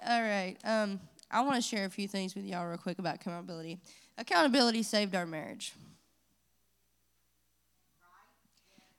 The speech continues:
And, uh, that's why it's so important to me. When, when I say I'm accountable, it means I'm actually really accountable. People have gotten angry at me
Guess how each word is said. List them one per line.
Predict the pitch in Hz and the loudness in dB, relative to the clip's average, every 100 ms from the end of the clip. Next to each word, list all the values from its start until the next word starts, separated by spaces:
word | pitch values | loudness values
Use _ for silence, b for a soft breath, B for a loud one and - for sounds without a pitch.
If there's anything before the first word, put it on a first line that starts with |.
| _ - | _ -2
And, | 185 190 196 | 4 6 4
uh, | 175 107 | 2 2
that's | 185 196 - | 4 2 4
why | 190 180 | 6 6
it's | 190 | 4
so | 196 185 | 2 2
important | 185 - 180 185 | 0 0 -2 -2
to | 180 | -8
me. | 175 180 - - | -8 -8 -10 -12
When, | 196 190 - 175 | -8 -6 -6 -6
when | 185 190 | -4 0
I | 196 | 2
say | 196 202 196 190 | 2 0 0 0
I'm | 185 180 | 0 -2
accountable, | 180 214 202 185 185 185 | -2 0 0 0 0 0
it | 190 | -2
means | 180 185 180 | -4 -4 -4
I'm | 175 170 | -4 -4
actually | 170 175 - 175 | -6 -6 -6 -6
really | 175 165 | -4 -6
accountable. | 156 - - - 175 180 - b b b - | -8 -8 -8 -8 -6 -8 -10 b b b 0
People | 226 202 | 2 2
have | 214 185 | 2 4
gotten | 196 196 185 185 - | 2 2 -2 -8 -4
angry | 202 214 202 196 | -2 0 0 2
at | 123 | 0
me | 90 180 175 | -2 -2 -4